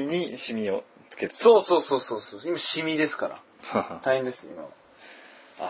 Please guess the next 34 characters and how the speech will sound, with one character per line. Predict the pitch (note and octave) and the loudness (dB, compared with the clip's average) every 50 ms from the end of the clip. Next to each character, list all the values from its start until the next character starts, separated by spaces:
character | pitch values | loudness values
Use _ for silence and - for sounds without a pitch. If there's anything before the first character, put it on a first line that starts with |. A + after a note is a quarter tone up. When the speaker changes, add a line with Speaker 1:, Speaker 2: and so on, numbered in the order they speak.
| - F3+ | -8 -10
Speaker 1:
ー、 | - | -10
な | - | -12
る | F3 - | -14 -14
ほ | - - - - - - - - - - - - - - - | -16 -18 -18 -20 -20 -20 -20 -20 -20 -20 -20 -20 -20 -14 -8
ど。 | F2+ F#2+ | -2 2
Speaker 2:
だ | A#2 A2 | 4 6
か | G#2 G#2+ | 6 6
ら、 | G#2 G#2 G2+ F#2+ G2 F#2+ F#2+ F#2+ F#2+ F#2+ F#2+ F#2+ F#2 F#2 F#2 F#2+ F#2 - - - | 8 8 8 6 6 6 4 4 4 4 2 2 2 0 -2 -2 -4 -8 -12 -14
Speaker 1:
う | - | -4
ん。 | |
Speaker 2:
逆 | A2 B2+ C3+ - G3+ G#3+ | 0 0 4 6 6 6
に | G#3+ G#3+ | 6 6
言 | G#3 G3 | 4 6
う | - | 8
と、 | G3+ G3 F#3 F3+ F3 E3+ - | 8 8 10 8 6 2 -4
皆 | C#3+ D#3 E3+ F#3 A3 G#3+ | -2 2 6 6 6 6
さ | - F#3+ | 6 4
ん | D3 | 2
よ | A#2+ | 4
り | A#2 | 4
よ | C3+ C#3+ | 4 2
く | C3+ A#2 | 2 0
寝 | G2+ F#2+ | -6 -8
て | - G#2+ | -6 -6
ま | G#2 G#2 | -4 -4
す | G2+ - - - | -6 -8 -10 -14
よ | - | -16
ね。 | - - - - _ _ _ _ _ _ _ _ _ _ - - | -18 -20 -20 -20 _ _ _ _ _ _ _ _ _ _ -2 0
Speaker 1:
あ | G2+ G2+ F#2+ G2 F#2 F#2 F#2 F#2 F2+ F2+ F2+ E2+ F2 F2 | 2 2 2 2 0 -2 -4 -6 -8 -10 -10 -12 -6 -2
ー、 | G#2+ | -2
Speaker 2:
や | G#2 | -2
っ | F2 | -2
ぱ。 | F2 F2 F#2 E2 - - - - _ _ _ _ _ - - - - - - - - - - - - - - - _ - - | -2 -4 -6 -6 -8 -10 -20 -20 _ _ _ _ _ -20 -20 -20 -20 -20 -20 -20 -20 -20 -20 -20 -20 -20 -20 -20 _ -20 -16
Speaker 1:
な | - | -12